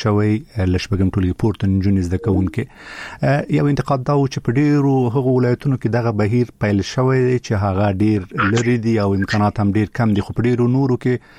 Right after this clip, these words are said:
آه، دې ته ښه زمینه برابره شوې وه چې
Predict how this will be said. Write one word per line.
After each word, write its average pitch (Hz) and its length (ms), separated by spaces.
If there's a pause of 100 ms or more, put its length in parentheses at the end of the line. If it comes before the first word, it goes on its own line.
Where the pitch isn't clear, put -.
(440)
آه، 98 360 (280)
دې 117 120
ته 107 120
ښه 147 60 (100)
زمینه 110 260
برابره 101 720
شوې 135 220
وه 107 160
چې - 60